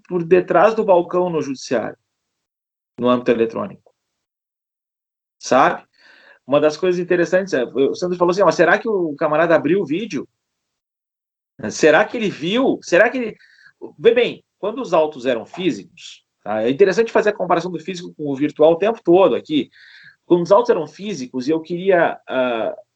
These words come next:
ver o que, que tinha acontecido numa, numa, ah, uma audiência de instrução, o que eu fazia era ler uma ata de audiência em diagonal. Não é isso?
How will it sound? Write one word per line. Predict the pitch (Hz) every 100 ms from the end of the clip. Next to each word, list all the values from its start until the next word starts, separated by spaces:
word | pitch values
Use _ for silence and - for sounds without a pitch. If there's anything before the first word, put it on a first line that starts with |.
| _ _ 95 107 -
ver | 113 185
o |
que, | 180 226
que | -
tinha | 214 202
acontecido | 196 165 143 190 165
numa, | 151 139 139 - -
numa, | 131 139 131 127 120 110 123 - _ _ _ _ _ _ -
ah, | 110 110 107 104 98 64 - _ _ _ - - -
uma | 131 135
audiência | 135 165 160
de | 131
instrução, | 123 113 - 151 - 95 - _ _ _ _ _ _ _ _ _ _ _ _ _
o | -
que | 175
eu |
fazia | 175 180 160 160 214
era | 202 185
ler | 170 208
uma | 196 180 196
ata | 247 - 135 92 _ _ _ _
de | 104 135
audiência | 135 120 135 160 208 - - - _ _ _ -
em | 147
diagonal. | 147 160 165 156 147 139 - _ _ _ _ _ _ _ _ _ _ _ _ _ _ -
Não | 113
é | 127
isso? | 170 190 -